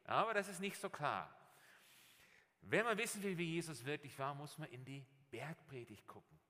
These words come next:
in diese Seligpreisungen. Das ist ja die Messschnur für uns als Christen, so wie wir leben sollen. Aber nicht nur das, sondern da präsentiert sich Jesus uns mit seinem Wesen,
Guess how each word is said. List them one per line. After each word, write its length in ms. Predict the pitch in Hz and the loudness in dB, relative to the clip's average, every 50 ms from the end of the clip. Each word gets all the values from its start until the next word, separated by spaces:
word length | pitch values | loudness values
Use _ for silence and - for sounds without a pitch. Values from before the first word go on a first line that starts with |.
| _ _ _ | _ _ _
in 60 | - | -14
diese 200 | 98 113 110 131 | -12 -10 -8 -8
Seligpreisungen. 1160 | 120 - - - 165 180 208 202 202 - - - 139 131 131 120 - - 101 92 87 78 69 - _ _ _ _ _ _ _ - - - - - - - _ _ _ _ _ _ _ _ _ _ _ _ _ _ _ _ _ _ _ _ _ _ _ _ _ - | -6 -6 -4 -4 -2 -2 -2 -2 -4 -4 -6 -6 -4 -4 -4 -6 -6 -10 -10 -12 -12 -14 -16 -20 _ _ _ _ _ _ _ -20 -20 -20 -20 -20 -20 -20 _ _ _ _ _ _ _ _ _ _ _ _ _ _ _ _ _ _ _ _ _ _ _ _ _ -4
Das 220 | 180 175 190 - | -2 -2 0 0
ist 80 | 196 160 | 2 0
ja 80 | 180 | 2
die 120 | 139 170 160 | 2 2 2
Messschnur 480 | 156 180 208 202 - - - 226 226 | 2 2 0 0 -2 -4 -2 -2 -2
für 120 | 170 196 190 | 0 0 2
uns 240 | 170 175 175 - | 2 0 0 0
als 260 | - - - - - - | -4 -6 -6 -6 -6 -4
Christen, 460 | - - 170 202 202 - - - 196 | 0 2 2 2 2 2 0 -2 -2
so 160 | - 202 170 | -2 0 0
wie 120 | 160 151 | 0 2
wir 120 | 131 139 120 | 2 2 2
leben 300 | 113 127 151 175 180 185 | 2 0 0 0 -2 -6
sollen. 280 | - - 165 170 175 131 | -6 -4 -2 -2 0 0
Aber 180 | 131 120 139 | -2 -2 0
nicht 220 | 147 185 196 175 - | -2 -2 -4 -4 -4
nur 120 | 151 127 | -4 -4
das, 480 | - 117 127 160 196 - - - - - - - - - - - - - - - - _ _ _ _ _ _ _ _ _ | 0 0 0 0 0 -2 -4 -6 -6 -8 -14 -20 -20 -20 -20 -20 -20 -20 -20 -20 -20 _ _ _ _ _ _ _ _ _
sondern 240 | - - 151 139 127 | -6 -4 -2 0 0
da 100 | - 147 | 0 0
präsentiert 720 | - - 185 175 - - 160 143 - - - 208 220 214 | 0 -2 -2 -2 -2 -2 -2 -4 -6 -4 -4 -4 -2 -2
sich 280 | - - 214 202 - - | -2 -2 -2 -4 -4 -4
Jesus 500 | 135 151 170 214 220 - - 170 147 - | -6 -4 -4 -4 -6 -4 -4 -4 -4 -4
uns 520 | - 113 123 135 165 208 220 - - - - - - _ _ - - | -6 -4 -2 -2 -2 -4 -6 -8 -10 -12 -14 -18 -20 _ _ -18 -10
mit 300 | 107 123 156 220 226 - | -6 -4 -2 -2 -2 -2
seinem 400 | - - 180 165 160 151 135 117 | -2 0 0 0 -2 -4 -4 -2
Wesen, 540 | 147 165 196 220 226 - - - 214 208 | -2 0 0 0 -2 -4 -6 -6 -8 -10